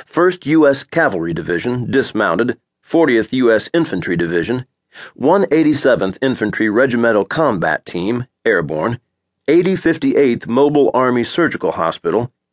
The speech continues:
five fifty-fifth Artillery Group, command and support units to be determined. Elements,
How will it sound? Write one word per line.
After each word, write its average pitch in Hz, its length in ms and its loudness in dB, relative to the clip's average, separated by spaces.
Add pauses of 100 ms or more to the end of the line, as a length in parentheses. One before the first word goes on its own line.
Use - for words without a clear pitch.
(300)
five 175 400 2
fifty-fifth 135 800 0
Artillery 120 520 0
Group, 92 340 -2 (240)
command 135 440 2
and 120 160 0
support 139 420 0
units 92 300 -6
to 110 120 -4
be 95 140 -2
determined. 107 600 -4 (600)
Elements, 135 540 0